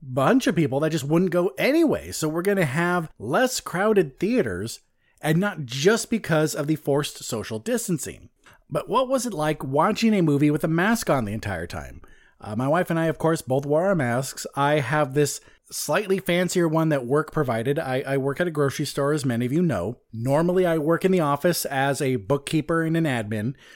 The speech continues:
Sometimes I help fill in in other areas when they need me. But during this time, they've been putting me up in the front a lot because I'm a very, I'm a very charismatic <laughs> and personable person.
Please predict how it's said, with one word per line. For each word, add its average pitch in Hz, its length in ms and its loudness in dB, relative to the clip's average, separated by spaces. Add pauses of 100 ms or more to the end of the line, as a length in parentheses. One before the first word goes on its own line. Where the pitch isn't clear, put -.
(100)
Sometimes 160 840 0
I 135 240 0
help 139 320 -2
fill 156 180 2
in 156 120 2
in 143 100 0
other 147 220 0
areas 127 420 0
when 143 100 0
they 156 120 2
need 120 260 0
me. 117 220 -4 (100)
But 127 640 -4
during 190 300 2
this 247 220 2
time, 147 300 0
they've 147 160 2
been 147 180 0
putting 160 220 2
me 160 120 2
up 143 200 -4
in 165 60 -2
the 196 60 2
front 143 280 0
a 127 40 0
lot 131 240 -2
because 143 260 0
I'm 139 180 2
a 135 60 0
very, 143 640 2 (520)
I'm 262 140 0
a 302 60 2
very 311 220 0
charismatic 214 1080 2
<laughs> - 20 0
and 180 120 0
personable 160 720 0 (200)
person. 285 460 -2